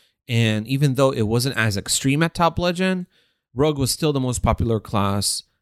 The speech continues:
uh, through a, a larger portion of ladder. So it was felt, uh, everywhere.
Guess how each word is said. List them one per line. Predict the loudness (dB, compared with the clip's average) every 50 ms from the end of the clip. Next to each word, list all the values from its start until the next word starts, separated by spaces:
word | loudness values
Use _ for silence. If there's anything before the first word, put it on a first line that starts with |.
| _ _
uh, | -2 0 0
through | 0 0 0 0 2 2
a, | 0 0 -6 -8 -4
a | -2 0
larger | 0 2 2 2 0 2 0 -2
portion | 0 2 0 0 0 -2 -4 -6
of | -2 0
ladder. | 2 2 2 2 0 -2 -4 -8 _ _ _ _ _ _ _ _ _ _ -20 -20 _ -14
So | -2 2 2
it | 2 2 2
was | -2 -2 -4 -6
felt, | -6 -2 0 0 2 0 0 -4 -8 -16 -18 -18 _ _ _ _ _ _ _ _ _ -2
uh, | 0 0 0 2
everywhere. | 4 4 4 4 2 0 -2 -2 -4 -6 -8 -10 -14